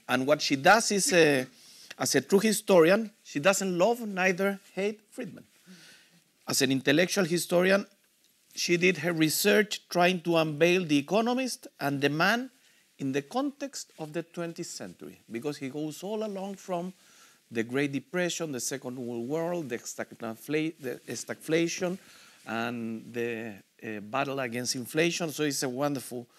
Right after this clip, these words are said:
book. She spent, and this is something that you should know, more than ten years reading and dusting off all the sources,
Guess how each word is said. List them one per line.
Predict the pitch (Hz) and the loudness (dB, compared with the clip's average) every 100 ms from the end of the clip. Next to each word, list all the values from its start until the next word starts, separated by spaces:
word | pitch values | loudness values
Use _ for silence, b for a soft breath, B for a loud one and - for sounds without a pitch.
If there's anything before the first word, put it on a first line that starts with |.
| b b - | b b -6
book. | 120 110 - - - B B - | -2 -2 -6 -20 -20 B B -10
She | - 254 | -2 -2
spent, | - 226 123 147 - - | 2 2 2 -2 -10 -10
and | 127 | -6
this | 147 151 | -4 -4
is | 151 | -6
something | 151 143 151 139 | -6 -6 -6 -8
that | 131 123 | -8 -6
you | 123 131 127 b b b | -4 -4 -8 b b b
should | - 123 117 | -10 -8 -4
know, | 139 123 | -2 -2
more | 117 135 170 | -2 -2 -2
than | 170 156 151 - | 0 -2 -2 -4
ten | 185 226 226 | -2 -2 -2
years | 196 180 110 - - - _ _ | -4 -4 -4 -6 -12 -16 _ _
reading | 123 175 202 120 147 151 b b b | -2 0 2 0 -4 -10 b b b
and | - 123 | -6 -2
dusting | 139 170 - 151 | 0 0 -2 -6
off | 170 160 - | -6 -8 -8
all | 180 233 | -2 0
the | 262 | -2
sources, | - 117 98 - - | -6 -6 -8 -14 -18